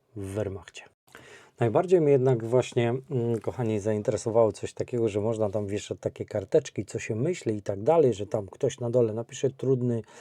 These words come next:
trudny temat, czy cie-, o, ciężki temat i tak dalej. Można tam wytyczy-, wyczytać na tej dolnej kartce, ale mnie zainteresowała ta góra. "Tragedia i dupochron Rudego".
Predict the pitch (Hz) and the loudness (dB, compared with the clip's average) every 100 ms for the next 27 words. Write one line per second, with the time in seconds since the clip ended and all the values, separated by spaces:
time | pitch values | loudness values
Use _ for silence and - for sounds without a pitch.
0 | - - - _ 131 123 120 120 - 151 | -20 -20 -20 _ 4 4 4 0 4 4
1 | 139 131 123 - - - 180 185 135 - | 4 2 2 -2 -6 -2 0 2 2 4
2 | 147 135 120 175 175 127 - 120 110 123 | 2 2 0 4 4 2 0 0 2 4
3 | 143 113 110 110 104 107 107 147 131 - | 4 2 0 -2 0 -2 0 0 0 0
4 | 113 110 123 110 98 101 123 127 - - | -2 -2 -2 -4 -6 -4 -4 -4 -6 -20
5 | - - - 113 110 110 107 101 139 135 | -18 -16 -6 0 2 2 2 0 0 2
6 | 139 120 123 160 143 123 123 117 - 117 | 2 2 2 4 4 4 4 2 2 4
7 | 120 107 117 113 110 101 - - _ - | 4 4 2 2 2 0 -2 -16 _ -2
8 | 135 151 202 170 156 131 - _ _ _ | 0 6 6 6 2 2 -2 _ _ _
9 | _ _ _ _ _ 175 185 139 117 - | _ _ _ _ _ 2 4 4 2 2
10 | 98 92 - _ _ _ _ 123 117 107 | -4 -6 -14 _ _ _ _ 4 4 4
11 | 87 101 | -2 -8